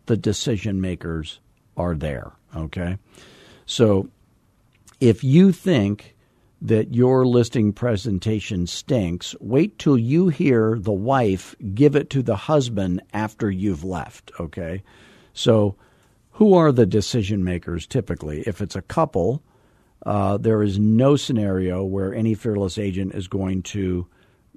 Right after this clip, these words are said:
give their listing presentation to one partner, not the other, unless they're going through a nasty divorce. So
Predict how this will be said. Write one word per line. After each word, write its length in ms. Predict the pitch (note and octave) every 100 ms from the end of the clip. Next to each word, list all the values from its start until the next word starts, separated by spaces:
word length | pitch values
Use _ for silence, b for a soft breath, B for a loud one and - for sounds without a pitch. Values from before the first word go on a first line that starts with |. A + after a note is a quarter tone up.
| G#2
give 480 | G2 A2+ G#2+ G#2 -
their 160 | G#2+
listing 380 | G2 G#2+ - G2
presentation 760 | G#2 G2+ F#2 F#2+ G2+ F#2+ G#2+ F#2+
to 120 | G#2
one 300 | F2+ G#2 G2+
partner, 420 | G2 A2 G#2 F#2+
not 280 | F#2+ F#2+ F#2
the 140 | G2 G2
other, 280 | F#2+ F#2+
unless 260 | F#2 F#2 F2+
they're 140 | A#2
going 280 | F2+ F#2+ F#2+
through 160 | E2+ F#2
a 60 |
nasty 460 | F2 F#2 F2 - F#2
divorce. 520 | D#2+ D#2+ F2+ C#2 -
So 380 | - G2+ F2 F2+